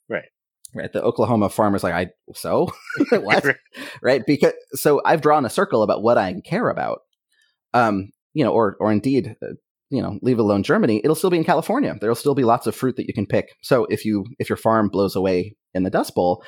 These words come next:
Speaker 1: Yeah.
Speaker 2: just drive out to Oklaho-, to California, move to Bakersfield, and pick all of the, all the fruit. And someday people will write a novel about your family. It'll be great.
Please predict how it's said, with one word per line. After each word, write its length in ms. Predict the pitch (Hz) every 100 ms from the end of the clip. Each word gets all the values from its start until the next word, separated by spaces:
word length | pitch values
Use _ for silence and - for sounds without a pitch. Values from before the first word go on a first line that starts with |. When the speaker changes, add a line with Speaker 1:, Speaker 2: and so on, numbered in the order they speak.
| -
Speaker 1:
Yeah. 120 | -
Speaker 2:
just 140 | 151 147
drive 240 | 107 123
out 140 | 120 -
to 60 |
Oklaho-, 380 | 95 - 90 - -
to 160 | 107
California, 640 | 95 101 - 240 151 104 127 _ _ _ _ - -
move 180 | 131 -
to 80 |
Bakersfield, 640 | 120 147 135 - 104 92 117 _ _ _ _
and 180 | - 107
pick 180 | - 110
all 180 | 107 101
of 140 | 98
the, 340 | 101 95 98 101 _ -
all 120 | 107
the 80 | 107
fruit. 200 | - 127
And 80 | 85
someday 220 | 104 -
people 220 | 117 120
will 40 | 117
write 140 | 123
a 60 | 123
novel 260 | 139 113
about 160 | 87 -
your 100 | -
family. 320 | 135 160 71
It'll 100 | 82
be 80 | 90
great. 220 | 143 -